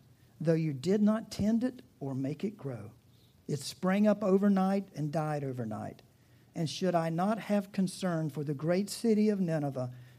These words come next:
in which there are more than a hundred and twenty thousand people who cannot tell their right hand from their left,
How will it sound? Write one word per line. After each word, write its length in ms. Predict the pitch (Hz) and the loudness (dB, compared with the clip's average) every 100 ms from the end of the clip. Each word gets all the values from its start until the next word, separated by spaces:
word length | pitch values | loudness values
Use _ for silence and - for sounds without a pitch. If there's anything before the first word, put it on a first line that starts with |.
| - | -6
in 140 | 139 | -2
which 260 | 147 151 - | -2 -4 0
there 160 | 160 | 0
are 140 | 143 139 | 2 0
more 300 | 151 165 196 | 0 2 2
than 180 | 165 147 | 0 -4
a 100 | 131 | -4
hundred 400 | 131 185 202 208 | 0 2 2 0
and 180 | 139 | -4
twenty 440 | 131 - 196 202 208 | -8 -2 -2 0 -2
thousand 560 | 175 160 165 170 165 | 0 0 0 -2 -8
people 340 | - 165 135 127 | -6 -6 -6 -8
who 140 | 139 | -8
cannot 480 | 127 151 156 165 - | -8 -6 -4 -4 -4
tell 240 | 190 180 | -4 -4
their 160 | 165 143 | -2 -4
right 340 | 127 156 175 | -4 -4 -4
hand 400 | 170 170 165 165 - - _ _ - | -6 -6 -6 -6 -10 -20 _ _ 0
from 240 | 185 185 | 2 4
their 200 | 175 165 | 4 2
left, 500 | 160 135 123 120 - | 0 -4 -6 -10 -16